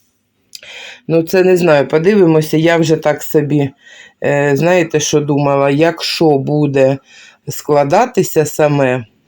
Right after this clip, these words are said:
то тоді можна буде попросити Вову в оцих пластмасках просверлити дірочки,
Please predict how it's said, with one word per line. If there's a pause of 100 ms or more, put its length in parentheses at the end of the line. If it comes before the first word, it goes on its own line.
(380)
то
тоді
можна
буде
попросити
Вову
в
оцих
пластмасках (520)
просверлити (1400)
дірочки,